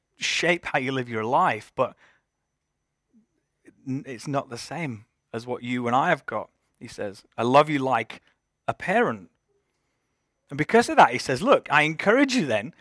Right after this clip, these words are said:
be imitators of me." So we just <laughs> want to pause and think,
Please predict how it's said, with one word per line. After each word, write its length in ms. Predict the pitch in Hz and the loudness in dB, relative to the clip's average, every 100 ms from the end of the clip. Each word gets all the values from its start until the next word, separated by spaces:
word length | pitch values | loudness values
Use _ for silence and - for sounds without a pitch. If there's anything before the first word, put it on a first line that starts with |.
| _ _ - | _ _ -12
be 380 | 120 175 220 233 _ _ _ _ _ _ | 0 0 0 -4 _ _ _ _ _ _
imitators 960 | 180 220 233 - 156 - 92 98 147 - _ - | 2 4 2 0 -4 -4 -12 -14 -18 -20 _ -8
of 160 | 117 120 | -6 -4
me." 260 | 170 131 - _ _ _ _ _ _ _ _ _ _ _ _ _ _ _ | -6 -6 -10 _ _ _ _ _ _ _ _ _ _ _ _ _ _ _
So 200 | - 120 | -14 -12
we 60 | 120 | -8
just 200 | 127 - | -10 -6
<laughs> 0 | |
want 100 | 202 | -6
to 80 | 131 | -6
pause 460 | - 147 170 156 | -2 2 2 2
and 120 | 131 | -2
think, 400 | - 147 123 120 | -2 -2 -2 -4